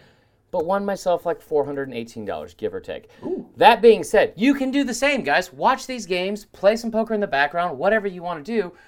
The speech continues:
Speaker 1: Uh, go to betonline dot A G today. We're obviously gonna have a football season. Um, we are gonna, we're not having media days. R I P.
Speaker 2: I know, I know.
Speaker 1: It's fine.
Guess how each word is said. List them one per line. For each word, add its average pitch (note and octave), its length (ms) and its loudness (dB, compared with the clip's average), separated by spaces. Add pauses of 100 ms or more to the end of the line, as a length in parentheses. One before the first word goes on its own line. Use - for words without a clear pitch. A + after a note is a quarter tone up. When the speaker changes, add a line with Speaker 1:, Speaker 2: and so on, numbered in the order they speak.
(240)
Speaker 1:
Uh, D3+ 340 4
go D3 160 0
to G#3+ 80 4
betonline E3+ 420 -2
dot D3 200 -2
A C#3 180 -2
G B2+ 220 -10
today. C3 400 -6
We're A#2 260 -8
obviously A#2 320 -4
gonna A#2+ 140 -8
have A2 100 -6
a G2+ 40 -16
football D#3 340 -4
season. F3 400 -12 (480)
Um, B2 560 2
we C3+ 240 -4
are C3 100 0
gonna, C#3+ 300 -4
we're A#2 80 -14
not B2 120 -4
having A#2+ 200 -8
media F#2 220 -10
days. F#2 340 -12 (880)
R F#2 120 -12
I F#2+ 80 -10
P. F2 140 -14
Speaker 2:
I F2 80 -12
know, D#2+ 180 -16 (200)
I F2 180 -14
know. D#2+ 100 -16
Speaker 1:
It's D#2+ 120 -16
fine. F#2+ 260 -2